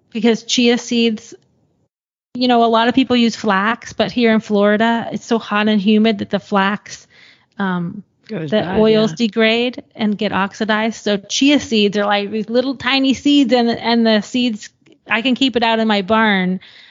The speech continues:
Speaker 1: and it stays, uh, stable for, for a long time.
Speaker 2: And what, how much do you give 'em? Do you give 'em, like, a teaspoon or a, like, a gallon?
Speaker 1: No,
Speaker 2: I
Speaker 1: like,
Speaker 2: mean
Speaker 1: I would start with, like, a quarter of a cup.
Speaker 2: Okay.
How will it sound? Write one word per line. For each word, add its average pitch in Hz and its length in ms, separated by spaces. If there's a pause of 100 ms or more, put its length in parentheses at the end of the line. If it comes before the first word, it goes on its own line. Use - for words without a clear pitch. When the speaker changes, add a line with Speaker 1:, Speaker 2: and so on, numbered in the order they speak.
(140)
Speaker 1:
and 208 160
it 196 120
stays, 202 680
uh, 185 320
stable 185 520
for, 190 460
for 196 260
a 185 80
long 180 320
time. 175 440
Speaker 2:
And 262 100
what, 262 240
how 285 80
much 277 220
do 277 100
you 277 60
give 262 180
'em? 262 140
Do 240 60
you 233 40
give 233 100
'em, 233 60
like, 226 140
a 226 60
teaspoon 320 600
or 240 120
a, 170 160
like, 175 320
a 156 100
gallon? 180 380
Speaker 1:
No, - 260
Speaker 2:
I 247 40
Speaker 1:
like, 240 240
Speaker 2:
mean 196 260
Speaker 1:
I 302 160
would 349 140
start 277 240
with, 240 120
like, 240 160
a 233 40
quarter 226 440
of 214 160
a 214 40
cup. 202 400 (720)
Speaker 2:
Okay. 170 380